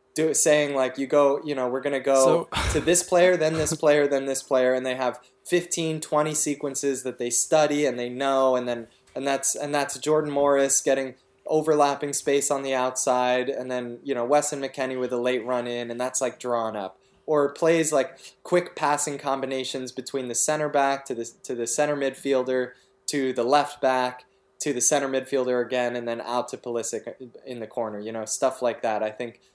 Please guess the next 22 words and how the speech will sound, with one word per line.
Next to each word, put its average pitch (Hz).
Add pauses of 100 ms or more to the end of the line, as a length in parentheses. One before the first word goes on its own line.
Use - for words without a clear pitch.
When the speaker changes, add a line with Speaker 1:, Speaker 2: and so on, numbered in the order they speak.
(200)
Speaker 1:
that 131
they're, 131
that 139
it's -
being 147
made 180
complicated. 107 (340)
Speaker 2:
<laughs> 170 (1300)
Well, 185
I, 185 (100)
I, - (120)
you 175
know, 160
those 185
are 175
obviously 185
good 151
things, 147
but 113
it's 113
not 147
like, 123